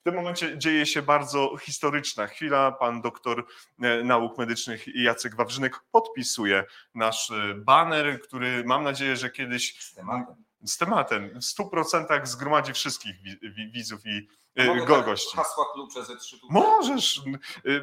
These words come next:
Speaker 1: Krzysztof Wiśniewski, Wiśnia napisał piękne rzeczy. S-,
Speaker 2: Ul-
Speaker 1: em, Sylweriusz Kosiński napisał, u-, "Stay warm" w kontekście hipotermii, którą się, em,
Speaker 2: Ul-
Speaker 1: e,
Speaker 2: wentylacja.
Speaker 1: za-, możesz, tak, oczywiście. Tak więc,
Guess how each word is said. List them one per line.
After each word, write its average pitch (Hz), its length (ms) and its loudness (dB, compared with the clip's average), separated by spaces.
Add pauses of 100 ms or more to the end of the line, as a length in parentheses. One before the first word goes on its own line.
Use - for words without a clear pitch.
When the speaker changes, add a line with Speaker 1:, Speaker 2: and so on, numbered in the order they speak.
(400)
Speaker 1:
Krzysztof 180 420 0
Wiśniewski, 170 680 0
Wiśnia 165 340 2
napisał 170 400 4
piękne 196 340 2
rzeczy. 135 240 2
S-, 127 180 -2
Speaker 2:
Ul- 143 120 -4 (340)
Speaker 1:
em, 127 500 2
Sylweriusz 151 720 4
Kosiński 151 500 0
napisał, 143 720 4
u-, 147 280 4
"Stay 160 280 6
warm" 165 480 10 (300)
w - 40 -20
kontekście 131 480 0
hipotermii, 123 560 -2
którą 101 280 -4
się, 98 240 0 (280)
em, 98 320 2
Speaker 2:
Ul- 90 40 0
Speaker 1:
e, 85 80 0 (100)
Speaker 2:
wentylacja. - 460 -6 (340)
Speaker 1:
za-, 117 380 -2
możesz, 196 600 8
tak, 143 280 6
oczywiście. 135 580 -8
Tak 110 160 -2
więc, 123 380 -6